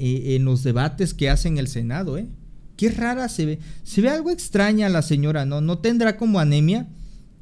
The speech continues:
Sí se ve anémica, no sé. ¿Tendrá un problema, eh, en el, en el páncreas, en el hígado? Qué raro. Alguien que me diga aquí, por favor, amigos, amigas.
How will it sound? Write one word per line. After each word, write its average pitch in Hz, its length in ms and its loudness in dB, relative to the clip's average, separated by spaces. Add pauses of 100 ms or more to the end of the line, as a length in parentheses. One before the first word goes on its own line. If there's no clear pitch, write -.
Sí - 160 -4
se 214 140 2
ve 202 120 2
anémica, 156 640 2
no 147 160 4
sé. 156 280 4 (480)
¿Tendrá 156 420 6
un 190 340 8
problema, 170 880 4 (600)
eh, 139 680 2
en 139 160 4
el, 131 500 4
en 127 200 4
el 127 100 4
páncreas, 160 800 2 (220)
en 131 100 2
el 135 140 4
hígado? 208 500 4 (1120)
Qué 208 160 6
raro. 202 500 6
Alguien 185 340 2
que 185 140 4
me 147 140 8
diga 165 260 6
aquí, 131 380 4 (440)
por 139 140 2
favor, 139 320 2
amigos, 139 460 0
amigas. 113 580 -2